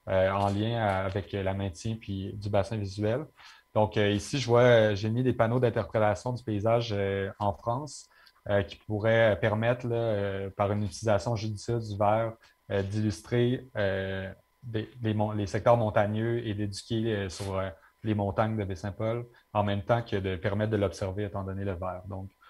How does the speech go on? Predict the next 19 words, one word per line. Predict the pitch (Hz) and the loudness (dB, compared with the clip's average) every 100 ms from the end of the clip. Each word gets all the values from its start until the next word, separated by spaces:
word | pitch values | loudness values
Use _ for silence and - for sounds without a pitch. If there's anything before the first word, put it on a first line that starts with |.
| _ | _
j'ai | 110 | -2
juste | 107 117 151 | 0 0 4
mis | |
un | 151 | 4
exemple, | 120 95 120 120 120 | 4 4 4 4 2
euh, | 107 101 | 2 0
pratico-pratique | - 107 - - 107 107 - 120 | 0 -2 -2 -6 0 0 0 -4
de | 110 | -4
ce | - | -6
qui | - | -10
pourrait | 101 104 | -2 -2
être | 104 123 | 0 -4
aménagé | 110 104 98 104 117 117 - _ _ | -2 -2 -2 -4 -6 -10 -20 _ _
pour | 104 92 | -10 0
permettre | 107 110 110 | 2 2 0
une | 107 | -2
sensibilisation, | - 101 107 98 104 92 - 110 107 | -2 -2 -4 -2 0 0 -4 -4 -4
là, | 107 | -2
euh, | 104 98 92 | -2 -2 -4